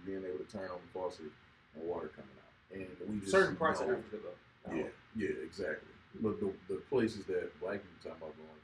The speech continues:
Speaker 1: to, it's like, you don't know. You really are, you're docile and you have been spoon-fed
Speaker 2: The,
Speaker 1: culture
Speaker 2: the Afri-,
Speaker 1: your
Speaker 2: look,
Speaker 1: whole life.
Speaker 2: here's the funny shit. You know which one they talking about? The one when they living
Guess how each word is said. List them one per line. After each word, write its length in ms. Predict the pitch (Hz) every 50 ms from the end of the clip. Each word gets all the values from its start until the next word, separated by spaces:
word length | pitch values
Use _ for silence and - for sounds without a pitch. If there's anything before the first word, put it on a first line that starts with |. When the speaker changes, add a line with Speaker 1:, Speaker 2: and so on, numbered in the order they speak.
| - 78 78
Speaker 1:
to, 60 | 78 - -
it's 220 | - - - -
like, 100 | 104 98 -
you 100 | 110 113
don't 220 | 113 117 110 101 98
know. 200 | 107 110 104 92 85 - 95
You 200 | 101 104 101 113
really 260 | 123 120 117 113 104 104 - - - - - -
are, 480 | - 101 98 98 98 95 90 87 82 78 76 - - - - - - - -
you're 120 | - 95 - - -
docile 840 | 87 92 98 101 101 - - 107 101 101 101 101 101 98 95 92 -
and 440 | - - - - - - 87 90 92
you 60 | 90
have 100 | 87 87
been 160 | - 82 82
spoon-fed 880 | - - - 92 92 92 95 92 - - - 87 85 85 85 82 78 - -
Speaker 2:
The, 60 | -
Speaker 1:
culture 400 | - 95 95 - - - - 76 -
Speaker 2:
the 80 | 165 151
Afri-, 420 | - 151 175 196 - - - -
Speaker 1:
your 120 | 98 - -
Speaker 2:
look, 200 | - - - -
Speaker 1:
whole 80 | - - 85
life. 100 | 90 - - - - - - - - - -
Speaker 2:
here's 240 | - - 254 359 381
the 80 | - -
funny 300 | - - 220 233 220 180
shit. 280 | - - - 131 - - - -
You 80 | 165 208
know 80 | 294
which 160 | 320 320 294 269
one 140 | 285 269
they 80 | 262 -
talking 320 | - 285 277 285 294 285
about? 340 | 285 277 285 277 262 202 - - - -
The 40 | 147
one 400 | 156 170 180 175 175 170 156 143
when 160 | 156 156 160 156
they 40 | 147
living 300 | 143 165 170 156 156